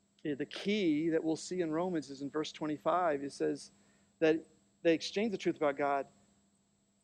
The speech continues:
for a lie and worship created things rather than the Creator who is forever praised. Amen.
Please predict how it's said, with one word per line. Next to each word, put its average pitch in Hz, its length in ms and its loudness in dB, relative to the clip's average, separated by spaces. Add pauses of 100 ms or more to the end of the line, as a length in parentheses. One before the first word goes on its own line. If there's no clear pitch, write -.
(1080)
for 156 120 2
a 151 60 4
lie 165 460 4
and 147 140 -2
worship 165 400 -2
created 185 280 2
things 156 200 -6 (160)
rather 175 400 -2
than 165 160 -6
the 151 80 -6
Creator 160 640 -2
who 143 140 -4
is 143 120 -4
forever 147 400 -4
praised. 147 480 -4
Amen. 139 380 -6